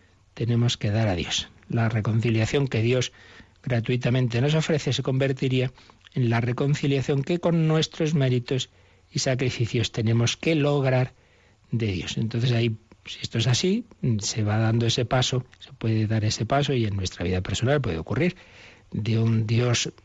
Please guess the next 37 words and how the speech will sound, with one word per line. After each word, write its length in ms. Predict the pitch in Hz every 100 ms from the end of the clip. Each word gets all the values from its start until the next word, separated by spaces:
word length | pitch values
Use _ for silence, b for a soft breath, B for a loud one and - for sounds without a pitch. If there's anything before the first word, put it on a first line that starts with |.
| -
amor 360 | 117 117 123
superabundante 960 | - 131 110 120 120 135 127 123 117 123
a 60 | 117
un 180 | 120
Dios, 280 | 113 120 120 B B B B
Señor, 480 | - 117 117 117 120
que, 240 | 123 110
que 120 | -
nos 200 | 110 -
exige. 400 | 104 - 139 127 - B B
Entonces 420 | - - 123 123 117
se, 220 | 120 113 B B B
se 160 | - 127
transformaría 760 | 120 120 - 120 120 120 131 123
esa 220 | - 127
imagen 440 | 117 120 117 131
de 100 | 143
Dios 260 | 143 143 -
y 60 |
la 140 | 175 185
comprensión 560 | 190 185 180 175 180
de 80 | 165
la 100 | 160
redención 560 | 156 156 151 156 202 123 B B B B B _ -
dice 340 | 110 101 107
este 520 | 101 - 110 101 95 -
gran 220 | 123 117
teólogo, 380 | 123 143 131 123
"El 80 | 131
hombre 300 | 143 139 139
comenzó 460 | 139 135 127 -
a 40 | 127
sentir 420 | - 123 117 127
la 160 | 113 98
salvación 640 | - 143 147 139 160 143
como 360 | 139 165 175 175
obligación 600 | 165 170 170 160 165